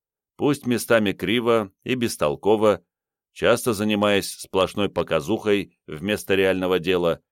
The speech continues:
менты все же приносят пользу, и никто другой ее задачи не решит. Также прокуратура, К Г Б, суды, они, конечно, в первую очередь заботятся о собственных интересах,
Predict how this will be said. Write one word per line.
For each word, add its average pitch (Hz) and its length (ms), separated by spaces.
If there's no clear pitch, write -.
менты 82 400
все 139 200
же 123 140
приносят 113 580
пользу, 73 460
и 87 120
никто 98 280
другой 98 580
ее 110 300
задачи 90 440
не 82 180
решит. 90 400
Также 107 360
прокуратура, 87 960
К 85 140
Г 80 140
Б, 87 260
суды, 87 520
они, 95 220
конечно, 113 480
в - 80
первую 98 420
очередь 104 460
заботятся 90 600
о 87 60
собственных 90 580
интересах, 87 680